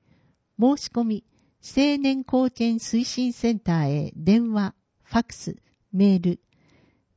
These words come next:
問い合わせ、青年後見推進センター。電話、七一五七の一二七五。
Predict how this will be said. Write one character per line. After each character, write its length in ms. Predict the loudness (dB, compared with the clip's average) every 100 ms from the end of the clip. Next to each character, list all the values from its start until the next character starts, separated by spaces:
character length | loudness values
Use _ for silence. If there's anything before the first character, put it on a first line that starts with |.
| _
問 180 | 0 2
い 60 | 2
合 60 |
わ 120 | 0 -2
せ、 260 | -4 -6 _ _
青 360 | -20 -6 -2 -2
年 260 | -2 -6 -6
後 260 | -4 -4
見 460 | -4 -4 -2 -2 -4
推 280 | -4 -2 -2
進 340 | -4 -4 -4
セ 220 | -4 -4
ン 60 | -4
タ 280 | -4 -8 -10
ー。 60 | _ _ _ _ -4
電 260 | 2 2 4
話、 240 | 0 -2 -6 _ -2
七 260 | 0 0
一 280 | -2 -4 -2
五 280 | 4 4 4
七 300 | 4 2 2
の 240 | 0 -4 -4
一 320 | -6 -4 -4
二 300 | -4 -2 0
七 300 | 0 2 2
五。 280 | 2 2 0